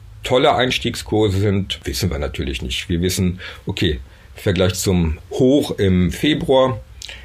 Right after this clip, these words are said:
hat er, kann er jetzt zwanzig Prozent sparen. Ja, sparen ja auch nur in Anführungszeichen. Das ist schon mal gut. Aber wir wissen natürlich nicht, ob die Kurse nicht noch weiter runtergehen, wie viel, wann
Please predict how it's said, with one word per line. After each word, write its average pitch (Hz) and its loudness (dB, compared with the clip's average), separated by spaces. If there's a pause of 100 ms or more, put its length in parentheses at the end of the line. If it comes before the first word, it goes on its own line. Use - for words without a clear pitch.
(200)
hat 98 -2
er, 92 4
kann 87 0
er 87 2
jetzt - -4
zwanzig 92 -2
Prozent 123 -2
sparen. 165 0 (200)
Ja, 104 0
sparen 98 -2
ja 92 0
auch - -4
nur 107 0
in 95 2
Anführungszeichen. 117 -4 (680)
Das 120 2
ist 120 2
schon 110 2
mal 107 4
gut. 175 -2 (680)
Aber 110 2
wir 90 2
wissen 90 0
natürlich 80 -2
nicht, 90 0
ob - -10
die 78 -6
Kurse 78 -2
nicht - -2
noch 80 -4
weiter 87 -4
runtergehen, 107 2
wie 85 -4
viel, 95 2 (120)
wann 90 0